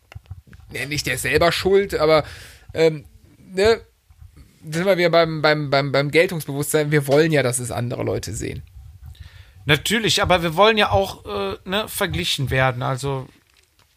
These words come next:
Speaker 1: Deswegen,
Speaker 2: irgendwo,
Speaker 1: ja,
Speaker 2: also
Speaker 1: genau, also
Speaker 2: in,
Speaker 1: es, es,
Speaker 2: in
Speaker 1: es,
Speaker 2: meinen
Speaker 1: es hat einen
Speaker 2: Augen,
Speaker 1: Geschmäckle, es hat ein Geschmäckle.
Speaker 2: in, in meinen Augen macht der, der selber nichts hochlädt,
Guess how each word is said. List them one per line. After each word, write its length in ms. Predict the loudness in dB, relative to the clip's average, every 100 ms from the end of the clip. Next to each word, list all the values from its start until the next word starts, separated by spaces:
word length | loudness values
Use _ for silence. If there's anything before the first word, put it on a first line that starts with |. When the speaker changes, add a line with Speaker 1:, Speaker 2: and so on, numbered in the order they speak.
| _ _ _ _ -20 -20 _ -2
Speaker 1:
Deswegen, 320 | 0 2 2
Speaker 2:
irgendwo, 40 |
Speaker 1:
ja, 80 | 4
Speaker 2:
also 180 | 4 2
Speaker 1:
genau, 140 | 0
also 180 | 0 0
Speaker 2:
in, 180 | 2 2
Speaker 1:
es, 60 | 2
es, 100 | 2
Speaker 2:
in 40 |
Speaker 1:
es, 40 | 4
Speaker 2:
meinen 160 | 4
Speaker 1:
es 80 | 4
hat 100 | 2
einen 20 | 2
Speaker 2:
Augen, 40 | 2
Speaker 1:
Geschmäckle, 520 | 2 -2 0 -2 -4
es 140 | -6 -4
hat 100 | -4
ein 80 | -2
Geschmäckle. 480 | -2 -2 -2 -8 -10 _ _ _
Speaker 2:
in, 80 | -6
in 80 | 2
meinen 260 | 4 4
Augen 440 | 2 2 2 -2 0
macht 280 | 0 0 -6 -2
der, 280 | 2 4 2
der 220 | 0 -6
selber 440 | 0 2 4 4 0
nichts 460 | 0 -4 -4 -4 -6
hochlädt, 800 | -8 -8 -2 0 0 -2 -14